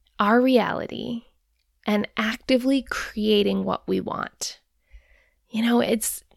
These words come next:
I don't know how else to explain it, but we're blazing our own path,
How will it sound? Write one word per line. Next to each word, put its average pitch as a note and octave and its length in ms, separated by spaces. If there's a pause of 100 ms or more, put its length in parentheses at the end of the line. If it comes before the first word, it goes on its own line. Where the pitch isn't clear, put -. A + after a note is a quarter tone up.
(500)
I - 180
don't A#3+ 200
know D#4+ 120
how C4+ 260
else G#3+ 260
to - 160
explain F3+ 640
it, D4+ 240 (560)
but - 140
we're A3+ 160
blazing B3 580
our C#4 240
own A#3 200 (100)
path, - 640